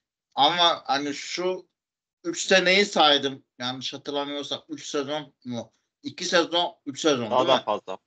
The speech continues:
Speaker 1: Üç, üç.
Speaker 2: Sergen
Speaker 1: O kadar
Speaker 2: Yalçın'dan
Speaker 1: çok mu?
Speaker 2: itibaren daha da fazla.
Speaker 1: Abi üç sezon. Beşiktaş o kadar çok hoca değiştirdi ki Allah kahretmesin. Üç sezona sığdı bu anlattıklarımın hepsi.
Speaker 2: <laughs>
Speaker 1: Bu üç sezonda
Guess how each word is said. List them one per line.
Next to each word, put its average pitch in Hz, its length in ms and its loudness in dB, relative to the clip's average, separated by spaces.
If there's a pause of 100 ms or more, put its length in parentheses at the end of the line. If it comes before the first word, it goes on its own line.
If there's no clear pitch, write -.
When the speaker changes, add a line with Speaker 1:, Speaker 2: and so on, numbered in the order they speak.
(640)
Speaker 1:
Üç, 147 180 2
üç. - 260 -2
Speaker 2:
Sergen 123 300 0
Speaker 1:
O 123 60 6
kadar 240 140 8
Speaker 2:
Yalçın'dan 214 220 2
Speaker 1:
çok - 80 2
mu? 139 60 -4
Speaker 2:
itibaren 131 500 0
daha 131 180 4
da 147 100 2
fazla. 95 400 -4 (320)
Speaker 1:
Abi 156 260 -4
üç 160 160 -10
sezon. 147 320 -8
Beşiktaş 160 320 -10
o 156 80 -10
kadar 202 280 2
çok 165 140 -8
hoca 175 200 -6
değiştirdi 175 520 -2
ki 151 140 -2
Allah 170 340 0
kahretmesin. 190 640 0
Üç 180 100 -18
sezona 165 380 -2
sığdı 143 340 -10
bu 143 100 -2
anlattıklarımın 127 840 -6
hepsi. 113 420 -6 (800)
Speaker 2:
<laughs> - 800 -20
Speaker 1:
Bu 214 200 0
üç 247 100 0
sezonda 202 840 4